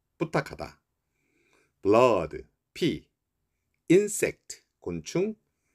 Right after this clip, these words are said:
덴티스트, 치과의사. 스트레인지, 이상한. 노트, 메모. 언틸, 뭐뭐까지. 머디, 진흙투성이인.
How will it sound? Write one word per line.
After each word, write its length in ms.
덴티스트, 640
치과의사. 720
스트레인지, 920
이상한. 540
노트, 540
메모. 480
언틸, 440
뭐뭐까지. 760
머디, 480
진흙투성이인. 1000